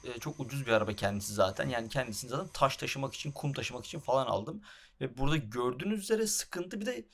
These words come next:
komşumun da bahçesine düşmüş olması. Normal şartlarda onun bahçesine düştüğü için hasarı ve temizliği falan onun karşılaması gerekiyor ama tabii insanlık namına ben hazır işi yaptırıyorken dedim, "Ee,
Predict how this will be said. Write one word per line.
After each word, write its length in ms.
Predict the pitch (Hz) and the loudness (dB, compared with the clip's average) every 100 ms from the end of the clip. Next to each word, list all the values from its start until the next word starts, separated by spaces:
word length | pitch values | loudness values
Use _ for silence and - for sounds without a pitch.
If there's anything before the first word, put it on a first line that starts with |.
| _ | _
komşumun 540 | 175 156 151 185 196 | 2 2 2 0 4
da 120 | 170 123 | 4 4
bahçesine 460 | 110 - - 110 | 0 0 -4 -2
düşmüş 300 | 104 - - | -4 -4 -2
olması. 480 | 139 156 165 - 127 - - _ _ - | 0 0 -4 -4 -6 -10 -20 _ _ -4
Normal 400 | 120 139 196 220 | 4 6 6 6
şartlarda 600 | 202 180 170 170 160 147 | 6 6 6 4 6 4
onun 320 | 139 147 202 | 4 4 6
bahçesine 420 | 190 165 - 165 | 6 6 2 -2
düştüğü 240 | 151 - 196 | 0 -2 -4
için 200 | - 117 | -4 -4
hasarı 680 | 107 117 151 135 135 110 | -2 0 2 2 0 0
ve 220 | 117 113 - | -2 -2 2
temizliği 420 | 135 131 131 135 | 2 2 -2 0
falan 160 | 139 | 2
onun 260 | 135 139 196 | 2 0 2
karşılaması 500 | 180 117 - 113 - | 4 2 0 -4 -4
gerekiyor 420 | 117 113 - 240 | -4 -6 -4 -2
ama 140 | 247 233 - - - _ | -2 -6 -12 -20 -20 _
tabii 180 | 170 147 | -6 -2
insanlık 460 | 160 151 165 165 | -2 2 2 2
namına 320 | 156 135 131 143 | 2 4 4 2
ben 100 | 147 | 4
hazır 240 | 139 143 | 4 2
işi 200 | 139 151 | -2 4
yaptırıyorken 640 | 147 - 160 143 110 123 | 4 4 0 0 0 -2
dedim, 280 | 120 135 156 | -2 -8 -6
"Ee, 260 | 113 110 | -4 -2